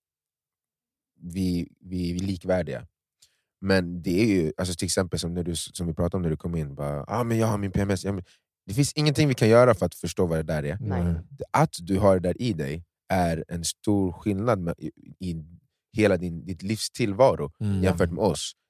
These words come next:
Speaker 1: Det är klart det har en effekt på hur du blir som människa och som vi inte kommer ha. Redan där har vi ju svart på vitt biologiska
Speaker 2: Ja.
Speaker 1: skillnader som gör att vi är inte,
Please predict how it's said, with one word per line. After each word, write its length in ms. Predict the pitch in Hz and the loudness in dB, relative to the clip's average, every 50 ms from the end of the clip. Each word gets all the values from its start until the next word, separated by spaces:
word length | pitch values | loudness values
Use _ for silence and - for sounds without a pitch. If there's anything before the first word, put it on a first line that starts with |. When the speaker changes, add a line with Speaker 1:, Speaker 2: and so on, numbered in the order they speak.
| _ | _
Speaker 1:
Det 60 | - 113 | -2 2
är 40 | |
klart 220 | - - 117 104 - | 6 6 6 6 4
det 60 | 98 | 2
har 100 | 98 92 | -2 -2
en 80 | 90 87 | -2 -4
effekt 300 | 82 - 101 92 - _ _ - | -2 -2 -2 -2 -2 _ _ -2
på 280 | 92 87 80 78 - - | 0 2 2 2 0 0
hur 220 | 85 95 92 90 | 2 4 4 4
du 380 | 82 76 85 90 85 82 80 76 | 2 0 0 0 0 0 0 -2
blir 180 | 71 76 90 85 | -4 -4 -4 -4
som 200 | - - 82 87 | -4 -4 -4 -2
människa 500 | 90 90 95 107 120 120 - - 69 73 - _ _ _ _ - | -2 -2 -2 -2 -4 -4 -4 -4 -6 -6 -10 _ _ _ _ -14
och 80 | 87 87 | -8 -6
som 180 | 101 95 92 87 | -6 -4 -4 -6
vi 180 | 90 107 101 | -4 -4 -2
inte 280 | 101 98 87 80 - 90 | -2 -4 -4 -6 -8 -8
kommer 220 | - 90 85 87 | -6 -6 -6 -4
ha. 240 | 104 127 80 - - _ _ _ _ _ _ _ - | -2 -2 -4 -4 -8 _ _ _ _ _ _ _ 0
Redan 340 | 110 110 107 107 104 104 104 | 2 2 4 4 2 4 4
där 260 | 131 139 98 78 78 | 4 4 4 2 0
har 180 | 90 92 85 73 | 0 0 -2 -2
vi 120 | 80 85 | -4 -6
ju 260 | 82 76 76 78 71 - _ _ _ - | -6 -6 -6 -8 -10 -12 _ _ _ -8
svart 300 | - - 98 90 - - | 0 0 0 0 0 -4
på 100 | - 90 | -8 -6
vitt 280 | 87 92 80 - - - | -4 -4 -4 -4 -8 -8
biologiska 520 | - 87 85 87 92 95 92 87 - 82 | -4 -2 0 2 4 2 2 0 -2 -6
Speaker 2:
Ja. 40 | 80 | -6
Speaker 1:
skillnader 300 | 95 92 92 87 80 73 | -6 -4 -4 -4 -4 -4
som 160 | - 80 80 | -6 -6 -4
gör 140 | 82 82 78 | -2 -2 -2
att 80 | 76 73 | -4 -6
vi 200 | 73 85 85 - | -6 -6 -4 -2
är 260 | - 101 107 104 95 | 0 2 4 4 2
inte, 420 | 82 78 76 - - 78 73 73 | 2 -2 -8 -8 -6 -6 -6 -6